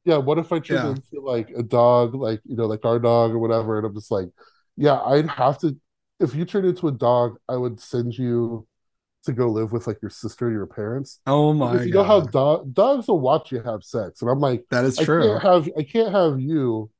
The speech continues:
Speaker 1: turned into a dog, dog watching me,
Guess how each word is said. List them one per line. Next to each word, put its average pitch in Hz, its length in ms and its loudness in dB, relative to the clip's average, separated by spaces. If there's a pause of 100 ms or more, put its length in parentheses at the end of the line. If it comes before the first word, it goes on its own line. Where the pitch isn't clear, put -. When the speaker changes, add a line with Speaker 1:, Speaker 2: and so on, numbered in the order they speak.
(320)
Speaker 1:
turned 156 260 -4
into 143 300 -6
a 120 40 -2
dog, 120 500 0 (260)
dog 117 360 -2
watching 120 480 -2
me, 110 340 -6